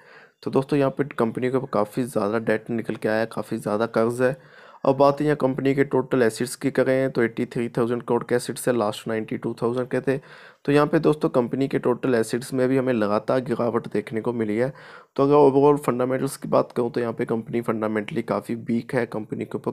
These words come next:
काफ़ी ज़्यादा डेट है। अब बात यहाँ पे रेवेन्यू वाइज परफॉर्मेंस की करेंगे कि कंपनी में इतनी गिरावट तो हो रही है, लेकिन कंपनी क्या रेवेन्यू वाइज इतनी पोटेंशियल रखती है कि कंपनी आपको quarter to quarter परफॉर्मेंस में हमारे पास आपको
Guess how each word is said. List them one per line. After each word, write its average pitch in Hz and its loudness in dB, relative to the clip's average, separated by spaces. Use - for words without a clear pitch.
काफ़ी 101 -4
ज़्यादा 110 0
डेट 104 0
है। 92 -8
अब 139 2
बात 139 4
यहाँ 135 2
पे 156 4
रेवेन्यू 117 4
वाइज 131 2
परफॉर्मेंस 117 -2
की 117 -4
करेंगे 110 0
कि 135 2
कंपनी 110 -4
में 120 -2
इतनी 120 -4
गिरावट 113 -2
तो - -2
हो 110 4
रही 117 2
है, 131 2
लेकिन 127 -2
कंपनी 123 -4
क्या 123 0
रेवेन्यू 110 0
वाइज 117 0
इतनी 120 -6
पोटेंशियल 117 -6
रखती - -6
है 131 0
कि 135 -6
कंपनी 120 -4
आपको 127 0
quarter 127 4
to 139 0
quarter 127 4
परफॉर्मेंस 120 -2
में 123 0
हमारे 113 0
पास 113 0
आपको 123 2